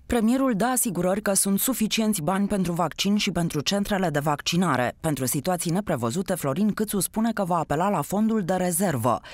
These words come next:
Între timp, este decis să țină sub lupă miniștrii pe care îi avertizează cu remanierea.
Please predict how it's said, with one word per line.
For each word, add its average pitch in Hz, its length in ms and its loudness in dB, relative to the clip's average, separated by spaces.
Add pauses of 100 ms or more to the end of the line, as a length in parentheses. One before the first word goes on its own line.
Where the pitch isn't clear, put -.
(180)
Între 202 240 0
timp, 220 280 0
este 160 260 -2
decis 139 380 0
să - 160 -2
țină 226 280 0
sub 160 260 -2
lupă 160 300 0
miniștrii 123 580 0
pe 156 120 -2
care 147 320 0
îi 202 140 0
avertizează 131 680 -2
cu 135 160 -4
remanierea. 131 800 0